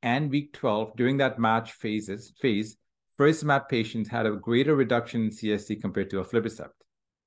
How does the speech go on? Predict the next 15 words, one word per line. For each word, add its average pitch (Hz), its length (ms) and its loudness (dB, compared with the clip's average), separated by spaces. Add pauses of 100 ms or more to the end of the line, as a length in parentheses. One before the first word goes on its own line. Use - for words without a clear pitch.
(720)
Another 151 360 6
signal 156 360 2
we 135 100 -2
were, 131 260 0
we 127 140 0
looked 143 300 2
at 113 240 0
was 117 320 4 (160)
time 190 460 -4
to 131 400 -4 (260)
absence 147 600 -2
of 127 300 -2 (300)
I 123 240 6
R 127 140 6
F 127 180 0